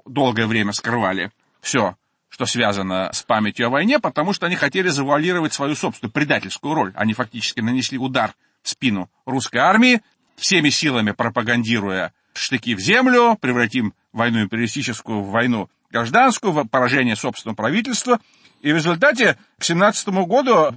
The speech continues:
около двух миллионов человек дезертировало из русской армии, которая доблестно сражалась до этого на фронтах. Всего, кстати, пятнадцать миллионов человек,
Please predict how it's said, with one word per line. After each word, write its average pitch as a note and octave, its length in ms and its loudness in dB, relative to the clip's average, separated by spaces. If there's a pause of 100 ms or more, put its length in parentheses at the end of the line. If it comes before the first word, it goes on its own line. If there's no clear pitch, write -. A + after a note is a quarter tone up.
около F3+ 320 0
двух G3 240 -4
миллионов F#3 340 2
человек G#3 520 0 (380)
дезертировало C#3 720 0
из A2 80 -4
русской B2+ 260 -6
армии, F#3 240 2
которая B2+ 300 -6
доблестно C#3+ 420 -6
сражалась C#3+ 560 0 (240)
до C#3+ 80 0
этого A#2 220 0
на A#2 60 -2
фронтах. - 380 -2 (220)
Всего, E3+ 240 4
кстати, E3 240 0
пятнадцать F3 420 0
миллионов D#3 280 -2
человек, D3 380 -2